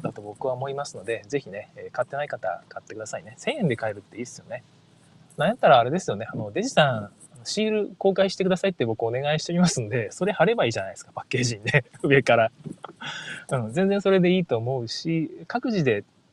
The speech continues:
作ってみるのいいかもしれないですよね。あれよりひどいのって多分作れないですから、なかなか。誰でも簡単に作れる気がするんで、逆にテンプレートね、後ろのやつ全部消したやつを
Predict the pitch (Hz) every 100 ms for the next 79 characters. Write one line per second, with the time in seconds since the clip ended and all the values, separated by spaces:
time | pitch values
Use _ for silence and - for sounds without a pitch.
0 | _ _ _ _ _ - - 311 - 151
1 | 120 104 98 160 - 147 - 110 98 -
2 | 101 127 _ _ 139 208 294 294 202 151
3 | 185 220 156 - 117 165 156 127 98 _
4 | _ _ _ - - 208 214 165 117 92
5 | _ _ _ 139 113 - 101 98 101 104
6 | 92 - 92 95 131 190 196 190 180 165
7 | - 165 160 156 151 143 - - 151 127
8 | - 101 - 107 104 95 98 - _ -
9 | - - 165 240 240 - 208 - 208 202
10 | 190 190 131 165 165 160 160 - 131 110
11 | - 104 - 127 123 - 98 87 _ -
12 | 170 156 92